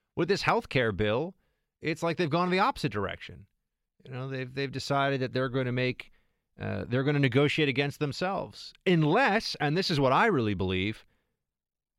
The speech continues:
they don't want it to be that conservative, because they know that a really conservative bill, and you'll, you heard this from Ben before, and, uh, maybe we'll have Avik back on next week, Avik Roy, to talk about this too.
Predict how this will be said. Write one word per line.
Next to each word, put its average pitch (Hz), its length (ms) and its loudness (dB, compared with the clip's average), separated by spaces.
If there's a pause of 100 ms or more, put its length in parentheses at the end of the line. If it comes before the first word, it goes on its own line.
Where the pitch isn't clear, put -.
(120)
they 135 120 4
don't 165 160 4
want 170 200 2
it 180 80 -4
to 170 80 -2
be 156 80 0
that 143 200 -4
conservative, 143 580 -8
because 131 280 0
they 131 100 2
know 143 300 4
that 127 140 2
a 110 120 2
really 160 320 2
conservative 147 440 -2
bill, 113 200 2
and 95 100 0
you'll, 113 180 -2
you 110 140 -2
heard 131 140 0
this 139 100 -2
from 92 140 -2
Ben 120 200 0
before, 131 460 0
and, 98 180 -4
uh, 92 60 -6
maybe 117 200 -2
we'll 117 80 0
have 104 120 -2
Avik 107 320 -2
back 98 220 -2
on 98 160 -2
next 95 240 -8
week, 98 240 -4
Avik 95 260 -6
Roy, 104 140 -2
to 92 80 -6
talk 98 180 -4
about 92 140 -6
this 92 120 -10
too. 90 280 -6